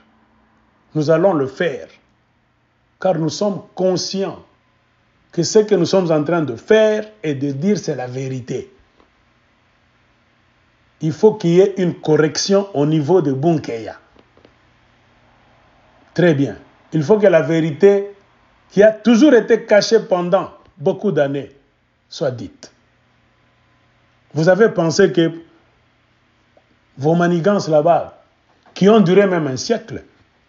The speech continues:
c'est-à-dire après avoir traversé un siècle, vous avez jubilé, croyant que c'est fini.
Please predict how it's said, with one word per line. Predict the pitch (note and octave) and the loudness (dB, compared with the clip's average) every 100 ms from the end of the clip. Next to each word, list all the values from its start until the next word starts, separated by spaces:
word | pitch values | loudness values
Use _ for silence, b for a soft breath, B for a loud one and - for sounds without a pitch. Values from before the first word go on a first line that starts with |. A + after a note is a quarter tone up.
| _ _ _ - | _ _ _ -8
c'est-à-dire | D#3 D3+ D3 F#3+ A3 | -4 0 0 2 4
après | E3 C#3+ F#3 | 2 2 4
avoir | F3 F3+ | 4 2
traversé | - D3+ D3 C#3+ F#3 | 2 2 2 0 0
un | D3+ | -2
siècle, | C3 G3 G#3+ G3+ G3 | 0 0 2 2 0
vous | D3+ | 2
avez | D#3 E3 E3+ | 0 0 -2
jubilé, | C#3+ C3+ D3 E3 G3+ - B B B | -2 -4 -2 0 0 -2 B B B
croyant | E3 F3 G3+ | 0 2 2
que | F#3+ | 0
c'est | F#3 - | -2 -4
fini. | A#2 D#3+ A3 A3 | -6 -4 -4 -6